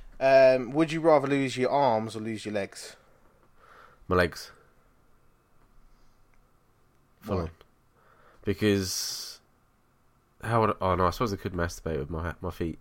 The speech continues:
Speaker 2: Because you get in a wheelchair, didn't you? And you use your legs to move around. I could still cook, I could still bathe, I could still masturbate, I could still. But if I got no arms, I've got to do everything with my legs.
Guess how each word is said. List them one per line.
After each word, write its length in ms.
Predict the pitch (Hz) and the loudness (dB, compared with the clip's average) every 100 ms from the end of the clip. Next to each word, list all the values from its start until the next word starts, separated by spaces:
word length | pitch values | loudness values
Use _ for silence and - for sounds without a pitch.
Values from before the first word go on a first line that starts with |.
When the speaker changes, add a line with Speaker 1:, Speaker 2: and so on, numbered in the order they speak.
| - - - - - - | -14 -20 -18 -18 -16 0
Speaker 2:
Because 400 | 143 143 156 139 | 4 6 4 2
you 60 | 151 | 2
get 140 | 170 | 4
in 60 | 135 | 4
a 20 | |
wheelchair, 340 | 139 165 143 95 | 6 4 2 0
didn't 180 | 117 | 2
you? 220 | 95 92 87 | 0 0 -2
And 120 | 101 | -2
you 80 | 107 | 0
use 140 | 107 | 0
your 80 | 104 | 2
legs 200 | 101 95 | 2 0
to 80 | - | 0
move 200 | 101 92 | 2 4
around. 260 | 104 104 98 | 6 6 4
I 40 | |
could 140 | - | -2
still 240 | 90 - 87 | -8 -4 -6
cook, 380 | - 110 98 - | 0 0 0 -8
I 40 | |
could 100 | 90 | -14
still 180 | - 92 | -4 -4
bathe, 400 | 80 95 92 85 | 2 2 2 -2
I 40 | 82 | -6
could 120 | 90 | -8
still 220 | - 85 | -6 -4
masturbate, 540 | 87 90 - 90 87 | -2 -2 -4 -4 -2
I 40 | 76 | -4
could 140 | 80 | -8
still. 400 | - 90 87 82 - _ - _ _ _ _ _ | -8 -4 -2 -4 -10 _ -20 _ _ _ _ _
But 80 | - | -6
if 100 | 92 | -2
I 40 | 110 | 2
got 140 | 110 | 2
no 100 | 95 | 4
arms, 640 | 113 87 80 104 110 - - _ _ _ _ | 4 2 0 -4 -6 -12 -18 _ _ _ _
I've 80 | 104 | -4
got 80 | 113 | 0
to 40 | |
do 60 | 104 | 0
everything 220 | 107 107 | 0 -2
with 100 | 92 | 0
my 60 | 104 | 2
legs. 320 | 95 85 - | 2 -2 -14